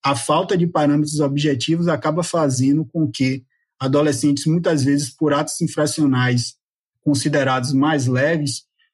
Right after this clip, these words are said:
cumpram medidas socioeducativas em tempo extremamente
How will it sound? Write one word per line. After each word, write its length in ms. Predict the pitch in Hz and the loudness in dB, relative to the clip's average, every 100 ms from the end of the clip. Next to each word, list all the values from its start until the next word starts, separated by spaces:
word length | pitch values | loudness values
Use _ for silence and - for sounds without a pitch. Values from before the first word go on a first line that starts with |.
| _ _ | _ _
cumpram 320 | 165 180 190 | 0 2 0
medidas 440 | 185 156 160 175 | 2 2 2 0
socioeducativas 1000 | 175 165 170 160 160 143 - 156 175 160 | 0 -2 0 0 0 -2 0 0 0 0
em 140 | 160 175 | 0 -2
tempo 540 | - 147 160 175 180 | 0 0 0 0 -2
extremamente 1600 | 175 - 160 180 170 143 139 147 147 165 160 160 156 147 127 | -4 -2 0 2 2 2 2 0 -2 -2 0 2 2 2 2